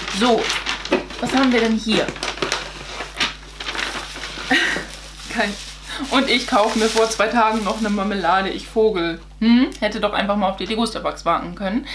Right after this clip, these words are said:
Dabo Zucker reduziert, ein Drittel weniger Zucker, äh, mit achtzig Prozent Fruchtanteil. Hier haben wir eine Erdbeermarmelade drin. Finde ich klasse, kann ich wirklich gut gebrauchen. Ich esse in letzter Zeit halt auch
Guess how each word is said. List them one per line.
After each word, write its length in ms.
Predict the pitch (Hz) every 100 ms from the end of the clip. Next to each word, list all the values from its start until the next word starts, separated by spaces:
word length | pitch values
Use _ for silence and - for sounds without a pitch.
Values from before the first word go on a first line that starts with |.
| - -
Dabo 640 | 185 180 180 254 262 233 233
Zucker 400 | - 262 226 208
reduziert, 560 | 196 196 - 185 -
ein 160 | 190 185
Drittel 300 | 185 185 170
weniger 320 | 175 170 165
Zucker, 360 | 247 240 247 233 - - -
äh, 240 | 202 196
mit 180 | 202 202
achtzig 280 | 285 - 233
Prozent 320 | - - 202
Fruchtanteil. 680 | 202 311 - - 220 220 208 208
Hier 140 | 269
haben 80 | 302
wir 60 | 277
eine 160 | 269
Erdbeermarmelade 840 | - 381 - 220 196 190 165 156 151
drin. 280 | 147 156 -
Finde 280 | - 330 320
ich 140 | 294 -
klasse, 420 | 240 240 226 226
kann 240 | - 220
ich 80 | 220
wirklich 280 | 214 214 208
gut 140 | 208
gebrauchen. 460 | 220 - 196 190 208
Ich 260 | 196 -
esse 160 | 202 -
in 60 | 190
letzter 260 | 185 -
Zeit 280 | - 185 208
halt 160 | 196 -
auch 180 | 180